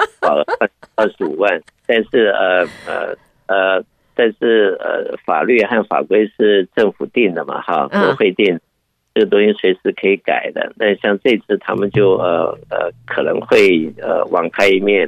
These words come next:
Speaker 2: 呃，去帮助，呃，更多的人。呃，按照目前的看法，他们可能不会，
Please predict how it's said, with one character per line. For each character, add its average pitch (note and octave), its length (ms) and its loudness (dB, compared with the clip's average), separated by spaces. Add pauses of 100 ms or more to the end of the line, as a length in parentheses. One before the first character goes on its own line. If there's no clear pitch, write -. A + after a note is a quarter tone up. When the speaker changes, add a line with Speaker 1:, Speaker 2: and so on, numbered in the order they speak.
(120)
Speaker 2:
呃， - 180 -6 (140)
去 F#2 420 0 (440)
帮 F#2 200 -2
助， F#2+ 260 2
呃， - 320 -2
更 F2 200 -2
多 F2+ 180 0
的 D#2+ 140 -2
人。 - 180 -10 (140)
呃， D#2+ 140 -8 (100)
按 G#2 160 0
照 G2 100 2
目 B2 160 2
前 - 160 -2
的 F2+ 120 2
看 F#2+ 240 -2
法， C#2 240 -4
他 F#2 120 -4
们 F#2+ 260 0 (220)
可 - 140 -4
能 D2+ 120 0
不 F2+ 140 -2
会， F2+ 340 2